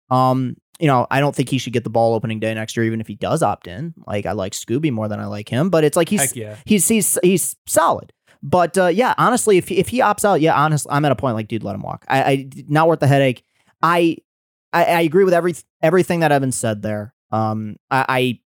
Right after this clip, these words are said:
Speaker 1: kind of put a fifty-fifty split on, I mean, I do understand from Scott Harris's standpoint, him, like, <laughs> he probably was certain, "There's no way this guy's just gonna stay here." Like, he, why, why wouldn't he, from a competitive standpoint, wanna pitch two months in L A?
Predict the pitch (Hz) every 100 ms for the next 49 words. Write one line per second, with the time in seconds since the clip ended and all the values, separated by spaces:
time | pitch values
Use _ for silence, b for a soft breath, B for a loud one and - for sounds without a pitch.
0 | _ _ - 180 143 156 - 127 - 123
1 | 123 113 117 107 - - - 120 117 120
2 | 147 151 143 135 151 151 214 165 165 151
3 | 143 127 120 - 117 117 110 107 - 110
4 | 107 117 107 101 _ _ _ - 143 135
5 | 127 110 _ _ 131 117 - - _ -
6 | 160 202 - 220 202 170 135 120 - 165
7 | 131 - - _ _ _ _ 196 180 190
8 | 170 117 107 110 104 - - 101 - -
9 | - - - _ - 139 143 - 190 175
10 | 175 175 170 180 175 208 185 139 156 165
11 | 143 143 170 156 143 - 135 123 131 127
12 | 143 135 131 143 - 156 131 127 131 123
13 | 101 104